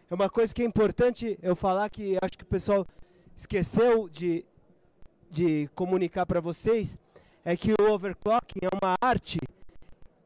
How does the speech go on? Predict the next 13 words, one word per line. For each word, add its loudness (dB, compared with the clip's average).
que 0
tem 2
muita 4
surpresa. 2
É, 0
muitas 2
vezes 2
a 4
gente -2
prepara 0
todo -4
um 0
sistema, 0